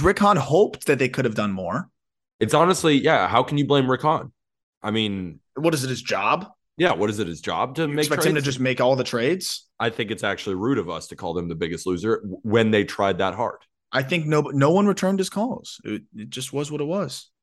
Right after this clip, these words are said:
Speaker 2: I agree. I actually think he did well.
Speaker 1: Yeah.
Speaker 2: If,
Speaker 1: He
Speaker 2: if
Speaker 1: tried
Speaker 2: you're
Speaker 1: his
Speaker 2: just
Speaker 1: best.
Speaker 2: putting in an effort.
Speaker 1: You see how many outgoing calls there were?
Speaker 2: I wonder how many outgoing calls there
Speaker 1: I
Speaker 2: were,
Speaker 1: think
Speaker 2: Jack.
Speaker 1: we
Speaker 2: How many
Speaker 1: called him
Speaker 2: outgoing
Speaker 1: not
Speaker 2: calls do you actually think there were?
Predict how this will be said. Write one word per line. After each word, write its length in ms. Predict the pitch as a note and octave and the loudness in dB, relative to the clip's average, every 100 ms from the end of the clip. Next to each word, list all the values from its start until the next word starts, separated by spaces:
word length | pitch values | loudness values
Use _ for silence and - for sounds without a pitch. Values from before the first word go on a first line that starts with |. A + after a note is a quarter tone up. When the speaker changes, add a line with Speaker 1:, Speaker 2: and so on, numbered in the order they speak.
| _ | _
Speaker 2:
I 100 | F2 | -8
agree. 340 | F#2 A2 A2+ - _ | -4 -4 -4 -6 _
I 60 | F#2+ | -2
actually 180 | G#2+ G#2+ | 0 -2
think 160 | F#2+ F2+ | -4 -4
he 60 | |
did 160 | F2 E2+ | -4 -2
well. 340 | G2 B2+ - _ _ _ - | -2 -2 -8 _ _ _ -4
Speaker 1:
Yeah. 200 | B2 A2+ - _ - | -4 -4 -12 _ -8
Speaker 2:
If, 100 | G#2 | -2
Speaker 1:
He 120 | G#2 | -2
Speaker 2:
if 80 | G2+ | 0
Speaker 1:
tried 100 | G#2 | 0
Speaker 2:
you're 40 | |
Speaker 1:
his 80 | G2 | 2
Speaker 2:
just 120 | A2 | 0
Speaker 1:
best. 80 | G#2+ | 2
Speaker 2:
putting 200 | B2 A2 | 2 4
in 40 | |
an 60 | F#2+ | 2
effort. 460 | F#2+ - F#2 G2+ - _ _ | 0 -2 -6 -6 -14 _ _
Speaker 1:
You 100 | B2+ | -4
see 120 | B2+ E3+ | 0 2
how 40 | |
many 180 | D#3+ D#3 | 2 2
outgoing 480 | C3 C#3 D3 C#3+ C3+ | 2 2 2 0 2
calls 280 | A#2+ C3 C3+ | 2 2 0
there 120 | D3 | 0
were? 280 | E3 G3+ - _ _ _ _ _ _ _ _ _ _ _ _ - | -2 -4 -10 _ _ _ _ _ _ _ _ _ _ _ _ -4
Speaker 2:
I 40 | |
wonder 160 | B2 F#3 | -2 0
how 160 | D#3+ | 0
many 200 | A#2+ G2+ | 0 0
outgoing 340 | F2 E2+ E2+ D#2+ | 0 -2 -6 -6
calls 220 | D#2+ D#2+ | -8 -8
there 80 | D#2 | -4
Speaker 1:
I 40 | |
Speaker 2:
were, 40 | D#2+ | -2
Speaker 1:
think 80 | E2+ | -2
Speaker 2:
Jack. 80 | |
Speaker 1:
we 80 | F#2 | 0
Speaker 2:
How 100 | G2 | 4
many 140 | D3 D#3 | 6 6
Speaker 1:
called 100 | B2 | 6
him 40 | |
Speaker 2:
outgoing 200 | C3+ C3 - | 6 4 4
Speaker 1:
not 60 | |
Speaker 2:
calls 260 | A2 G#2+ G#2 | 4 2 2
do 60 | A2 | 0
you 60 | |
actually 300 | F#2+ F#2+ G2 | 0 0 -4
think 160 | F#2 D#2+ | -6 -8
there 100 | E2 | -8
were? 240 | E2+ E2+ | -8 -12